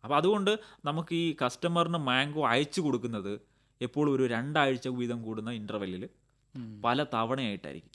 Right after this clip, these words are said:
Speaker 2: രണ്ടാഴ്ച കൂടുമ്പോ മാമ്പഴം പൊട്ടിക്കുന്നു, അയച്ചു കൊടുക്കുന്നു,
Speaker 1: അതെ,
Speaker 2: അങ്ങനെ
Speaker 1: അതെ,
Speaker 2: അങ്ങനെ.
Speaker 1: അതെ. അപ്പൊ അതുകൊണ്ട് തന്നെ അവർക്ക്, അവരെ സംബന്ധിച്ചുള്ള, ഒരു കുടുംബത്തെ സംബന്ധിച്ചോളം ഇത്രയും ഹെൽത്തി ആയിട്ട് വരുന്ന മാമ്പഴം അവർക്ക് തന്നെ കഴിച്ചു തീർക്കാനുള്ളതേ ഉണ്ടാവും.
Speaker 2: ഉം.
Speaker 1: അവ ഇനി ഏതെങ്കിലും കാരണവശാൽ,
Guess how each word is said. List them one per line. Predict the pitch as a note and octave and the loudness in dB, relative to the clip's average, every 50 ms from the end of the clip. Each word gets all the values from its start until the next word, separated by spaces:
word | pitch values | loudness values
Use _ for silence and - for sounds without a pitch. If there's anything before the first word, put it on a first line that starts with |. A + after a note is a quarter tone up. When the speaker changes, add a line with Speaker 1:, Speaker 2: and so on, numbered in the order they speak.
| - - A#2 | -18 -14 -10
Speaker 2:
രണ്ടാഴ്ച | A2+ A#2+ A#2+ C3 B2+ B2+ - C#3+ | -6 -4 -2 0 0 0 -2 -2
കൂടുമ്പോ | B2+ C3 B2+ C3 C3 C#3 D#3+ F3 E3+ E3 D#3+ D#3 | -2 -2 -2 -2 -2 -2 -2 -2 0 0 -2 -2
മാമ്പഴം | D3 C#3+ C#3 C#3 C#3 C#3 C#3 C#3 C3+ - - - - D3+ C#3 - | -2 0 0 0 2 0 0 0 -2 -4 -8 -12 -16 -12 -8 -8
പൊട്ടിക്കുന്നു, | C3+ A#2 C#3 A#2+ C3+ D3 E3 | -6 -4 -4 -4 -4 -2 -2
അയച്ചു | F#3+ E3 C3+ C3 - C3+ | -2 -2 -2 -2 -2 -2
കൊടുക്കുന്നു, | B2+ A#2+ A2+ A#2+ A#2 B2+ | -4 -4 -4 -2 2 4
Speaker 1:
അതെ, | C#3 | 4
Speaker 2:
അങ്ങനെ | C3+ A2+ A#2+ A2+ | 6 6 4 2
Speaker 1:
അതെ, | G#2 G2 G2+ G2 | 2 2 0 0
Speaker 2:
അങ്ങനെ. | F2+ F2+ F#2 | -2 -2 -6
Speaker 1:
അതെ. | - - - | -8 -8 -6
അപ്പൊ | A#2 C#3 F3+ G#3 - - | -2 0 0 0 2 4
അതുകൊണ്ട് | C#3 D#3+ G3 A#3 A#3+ A3 A3 G#3 | 4 4 4 4 4 4 2 2
തന്നെ | F#3+ G3+ G#3+ G3+ - - | 2 2 2 2 2 2
അവർക്ക്, | A#2 C3+ C#3+ D#3+ F3 - - F#3 | 4 4 4 4 2 0 0 -2
അവരെ | F#3+ F#3 - C#3+ C#3+ E3 F3 | 0 2 2 2 2 2 0
സംബന്ധിച്ചുള്ള, | - E3+ D#3 D3+ D3 C#3+ D3 D3+ | 0 -2 -4 -4 -6 -4 -4 -4
ഒരു | D3+ D3+ | -4 -4
കുടുംബത്തെ | - - C3+ C#3 D3 D#3+ E3+ E3+ F3 F3 | -6 -6 -4 -4 -2 0 0 0 0 -2
സംബന്ധിച്ചോളം | - D3+ B2 A#2+ A#2 G#2 G2 G#2+ F#2+ F#2 F#2 G2+ A2+ - _ _ _ - - - _ - | -4 -6 -8 -8 -10 -10 -8 -10 -8 -8 -8 -10 -10 -14 _ _ _ -20 -20 -20 _ -6
ഇത്രയും | B2 A2 - - D3+ D3 D3 D3 | -6 -2 2 4 6 6 6 4
ഹെൽത്തി | C#3+ C3 B2 A#2 A2+ - - - C#3+ | 4 4 4 4 4 2 4 6 8
ആയിട്ട് | C#3 C#3 C#3 C#3 C#3+ | 10 10 8 8 8
വരുന്ന | B2+ A#2+ A2+ A2+ A#2 A2+ | 6 6 6 4 2 2
മാമ്പഴം | A2 G2+ G2+ G2+ G2+ G#2 G2+ G2 G2+ A2+ - - - _ - | 2 2 2 2 2 2 4 2 2 0 -4 -10 -18 _ -6
അവർക്ക് | F#2 G#2 A2 B2+ B2 - C3 C3+ | -2 0 2 2 2 2 0 0
തന്നെ | C3+ C3+ B2+ B2+ | 0 0 0 0
കഴിച്ചു | A#2+ A#2+ A#2+ C3 | 0 0 2 2
തീർക്കാനുള്ളതേ | B2 B2+ - C3+ C3 C3 C3 C3+ C#3 | 2 2 2 0 2 4 6 6 6
ഉണ്ടാവും. | C3+ C3 C3 B2 G#2+ G2 - - - | 6 6 6 6 6 4 2 -2 0
Speaker 2:
ഉം. | B2 A#2 A2 G#2 F#2+ F#2 F#2 F#2+ - - _ _ _ _ _ - | 2 2 2 2 0 -2 -4 -6 -10 -14 _ _ _ _ _ 0
Speaker 1:
അവ | A2+ A#2 A2+ - - - - | 2 2 2 2 0 -4 -4
ഇനി | A2+ A#2+ A#2+ - | -4 -4 -4 -4
ഏതെങ്കിലും | G2 G#2 A2 A#2 C3 C#3+ D3+ D#3 D#3+ D#3 | -2 0 2 4 4 4 4 4 2 4
കാരണവശാൽ, | D3 C3+ C3+ B2 - A#2+ A#2+ | 4 4 4 4 2 2 0